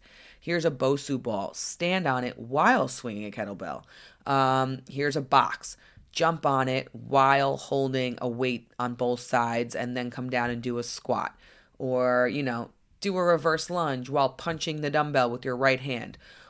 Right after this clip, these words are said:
All these things that get your heart rate up, and yes, your muscles feel a burn, but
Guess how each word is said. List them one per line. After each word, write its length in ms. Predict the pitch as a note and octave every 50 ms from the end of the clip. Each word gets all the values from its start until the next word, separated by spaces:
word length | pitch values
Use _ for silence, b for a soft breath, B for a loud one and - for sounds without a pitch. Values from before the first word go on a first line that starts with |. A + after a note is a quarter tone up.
| B B
All 200 | - F3+ F3+ G3
these 200 | G#3 A#3 G#3 -
things 280 | - D3+ D#3 D#3 D#3+ D3
that 120 | D3+ C#3
get 140 | C#3 C3+ -
your 100 | - A#2+
heart 360 | A#2 - - - F#3 F3+ -
rate 260 | - C#3+ C3 B2 -
up, 300 | A#2 B2 B2 B2 A#2+ - -
and 300 | C3+ C3 B2 B2 A#2+ - -
yes, 320 | F3+ F#3+ D3 C#3 - -
your 120 | C#3 C3+
muscles 520 | C3 C3+ C3+ C#3 C#3 - - C#3 C3 B2+ -
feel 320 | - - D3+ C#3+ C3+ B2
a 60 | A#2+ B2 - - _
burn, 480 | - D#3 D#3+ D3+ C3 B2 A#2+ A#2+ A#2+ A#2+ B B B B B B B B _ _
but 320 | F3+ F3+ E3+ - - -